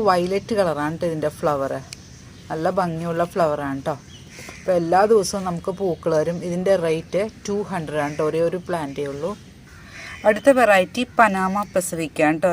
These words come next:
ലൈറ്റ് ഷെയ്ഡിലെ, ഏഹ്, ആമ്പലാണ്. ലൈറ്റ് വയലറ്റ് ആണ്. ഇതിൻ്റെ നോഡിൽ നമുക്ക് പുതിയ തൈകൾ ഉണ്ടാക്കാം ട്ടോ. ദാ ഇതുപോലെ നോഡ് ഉണ്ടാവും. അത് പൊട്ടിച്ചിട്ട് കഴിഞ്ഞാൽ പുതിയ തൈകൾ ഉണ്ടാക്കാം. ട്രോപ്പിക്കൽ വെറൈറ്റി ആണ്. ഇതിൻ്റെ റേറ്റ് വൺ ഫിഫ്റ്റി ആണ് ട്ടോ.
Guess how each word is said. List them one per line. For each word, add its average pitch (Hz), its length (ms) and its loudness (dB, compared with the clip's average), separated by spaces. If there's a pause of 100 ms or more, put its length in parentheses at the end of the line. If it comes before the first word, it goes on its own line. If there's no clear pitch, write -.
(160)
ലൈറ്റ് 175 380 2
ഷെയ്ഡിലെ, 170 420 4 (200)
ഏഹ്, 165 160 0 (100)
ആമ്പലാണ്. 151 380 0 (120)
ലൈറ്റ് 160 320 -2
വയലറ്റ് 160 500 0
ആണ്. 160 160 0 (460)
ഇതിൻ്റെ 220 280 0 (120)
നോഡിൽ 170 280 2 (140)
നമുക്ക് 156 320 -4 (160)
പുതിയ 202 360 -2
തൈകൾ 147 340 2
ഉണ്ടാക്കാം 135 480 -2
ട്ടോ. 156 60 2 (100)
ദാ 139 60 0 (180)
ഇതുപോലെ 147 360 -4
നോഡ് 143 280 -2
ഉണ്ടാവും. 151 300 0
അത് 185 80 -10 (100)
പൊട്ടിച്ചിട്ട് 175 440 -8
കഴിഞ്ഞാൽ 165 300 -4
പുതിയ 202 260 -4
തൈകൾ 143 300 0
ഉണ്ടാക്കാം. 143 400 -4
ട്രോപ്പിക്കൽ 165 600 0
വെറൈറ്റി 147 460 -2
ആണ്. 165 120 -2 (560)
ഇതിൻ്റെ 208 320 2
റേറ്റ് 160 320 0 (260)
വൺ 175 120 0 (140)
ഫിഫ്റ്റി 151 480 -4
ആണ് 170 200 -4
ട്ടോ. 180 80 -2